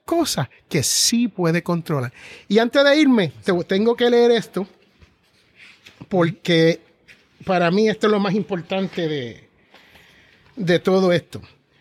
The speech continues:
So, en el capítulo once de este libro dice plan de acción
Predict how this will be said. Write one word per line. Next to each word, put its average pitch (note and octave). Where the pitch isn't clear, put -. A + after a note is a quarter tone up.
So, A#3+
en A#3+
el B3+
capítulo D4
once C4
de G#3
este C4
libro C4
dice A#3+
plan B3
de C#4+
acción F3